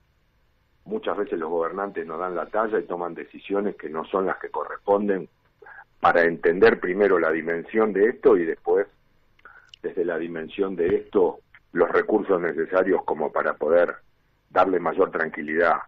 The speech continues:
a los pueblos. Después está el fútbol, que es un entretenimiento, que es pasión, pero que también es usado como un tarate conmigo.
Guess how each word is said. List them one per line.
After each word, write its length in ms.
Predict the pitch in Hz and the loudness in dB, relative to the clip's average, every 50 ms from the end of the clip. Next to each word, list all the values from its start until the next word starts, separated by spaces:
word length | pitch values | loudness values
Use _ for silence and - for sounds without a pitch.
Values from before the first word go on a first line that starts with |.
| _ _ _ _ _ _ | _ _ _ _ _ _
a 140 | - - 76 | -12 -10 -8
los 140 | 73 67 - | -8 -8 0
pueblos. 460 | _ 135 123 107 90 78 71 65 62 - - _ _ _ _ _ _ _ _ _ _ _ _ _ | _ 8 8 8 8 6 2 -4 -10 -16 -20 _ _ _ _ _ _ _ _ _ _ _ _ _
Después 260 | - - - 131 135 | -10 -4 -4 0 0
está 160 | 135 - 110 | 0 0 0
el 80 | 95 92 | -4 -4
fútbol, 560 | - - 123 143 127 131 139 147 165 185 - _ _ _ _ _ _ _ _ _ _ | -4 -2 -2 -2 2 4 4 4 4 0 -8 _ _ _ _ _ _ _ _ _ _
que 80 | 90 | -8
es 80 | 85 90 | -6 -4
un 100 | 98 90 | -4 -6
entretenimiento, 1080 | 87 82 80 80 82 80 82 78 82 82 85 104 113 120 131 135 117 - 135 147 - - _ _ _ _ _ _ _ | -6 -8 -8 -10 -8 -8 -8 -8 -8 -8 -6 -2 -2 -2 -2 -2 -2 -2 -2 -2 -2 -6 _ _ _ _ _ _ _
que 100 | - 87 | -6 -6
es 60 | - - _ _ | -6 -6 _ _
pasión, 640 | - - - - 107 110 113 120 131 147 160 180 - _ _ _ _ _ _ _ _ _ | -4 -4 -4 -2 2 4 6 6 6 2 -2 -10 -18 _ _ _ _ _ _ _ _ _
pero 200 | 90 87 87 80 | 0 0 2 0
que 100 | 85 80 | 0 -4
también 340 | - 82 90 98 107 110 113 | -4 -4 -2 -2 0 0 0
es 120 | - - | -2 -4
usado 380 | 80 - - 98 90 90 85 - | -10 -4 0 2 2 2 2 -2
como 220 | 80 73 73 85 | -4 -8 -8 -8
un 100 | 85 82 | -10 -6
tarate 400 | - 82 85 85 80 78 80 73 | -6 -4 -2 -2 -2 -4 -4 -8
conmigo. 600 | - 67 65 80 98 107 98 87 76 67 _ _ | -8 -10 -10 -8 -6 -6 -6 -6 -10 -14 _ _